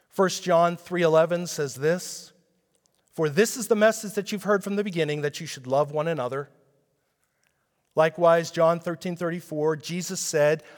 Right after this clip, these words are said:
"A new commandment I give to you, that you love one another. Just as I've loved you, you are to love one another." Just two chapters after that, I didn't bring it up, but in John, Jesus says it again,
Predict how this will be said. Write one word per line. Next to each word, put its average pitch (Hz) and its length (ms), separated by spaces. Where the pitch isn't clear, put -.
"A 131 60
new 185 360
commandment 208 680
I 156 200
give 180 500
to 180 140
you, 190 540
that 202 220
you 220 120
love 175 460
one 190 200
another. 196 520
Just 170 280
as 180 100
I've 175 260
loved 151 320
you, 160 140
you 160 340
are 160 280
to 185 300
love 156 520
one 156 160
another." 151 340
Just 147 240
two 196 140
chapters 165 460
after 160 320
that, 170 200
I 147 60
didn't 135 240
bring 147 200
it 139 80
up, 147 160
but 143 100
in 127 120
John, 147 360
Jesus 151 380
says 131 320
it 156 100
again, 156 480